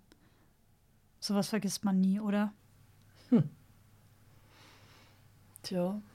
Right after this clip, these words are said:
Speaker 1: Hm.
Speaker 2: Hab ich daheim entbunden.
Speaker 1: Echt?
Speaker 2: Mhm.
Speaker 1: Und lassen Sie mich raten, wahrscheinlich gab's auch sowas wie Schmerzmittel nicht.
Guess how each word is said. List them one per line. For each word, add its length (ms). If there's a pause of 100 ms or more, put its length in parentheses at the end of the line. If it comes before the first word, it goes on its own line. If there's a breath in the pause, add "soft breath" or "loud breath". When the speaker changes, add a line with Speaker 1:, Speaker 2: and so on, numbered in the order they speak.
(200)
Speaker 1:
Hm. 360 (2750)
Speaker 2:
Hab 100
ich 120
daheim 440
entbunden. 760 (440)
Speaker 1:
Echt? 400 (340)
Speaker 2:
Mhm. 380 (1900)
Speaker 1:
Und 180
lassen 280
Sie 100
mich 180
raten, 300
wahrscheinlich 400
gab's 220
auch 120
sowas 380
wie 140
Schmerzmittel 600
nicht. 300